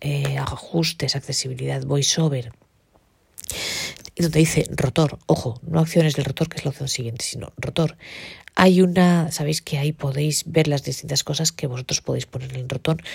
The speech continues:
para que luego os sea más fácil acceder a, acceder a ellas. Eh, por ejemplo, yo tengo eso, pues, líneas, caracteres y palabras. Eh,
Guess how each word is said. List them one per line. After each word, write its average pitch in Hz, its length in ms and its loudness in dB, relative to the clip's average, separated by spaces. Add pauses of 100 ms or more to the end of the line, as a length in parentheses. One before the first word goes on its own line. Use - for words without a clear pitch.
(280)
para 143 180 2
que 135 100 -2
luego 135 240 -2
os - 120 -4
sea 143 120 0
más 139 160 -4
fácil 127 300 -6
acceder 127 320 -6
a, - 20 -6 (100)
acceder - 400 -8
a 151 100 0
ellas. 165 300 2 (340)
Eh, 135 220 -4
por 120 160 -8
ejemplo, 123 320 -6
yo 117 160 -4
tengo 120 360 -4
eso, - 180 -6
pues, - 240 -8 (120)
líneas, 135 460 0
caracteres 143 600 -2
y - 20 -14
palabras. 143 680 0 (560)
Eh, 127 680 0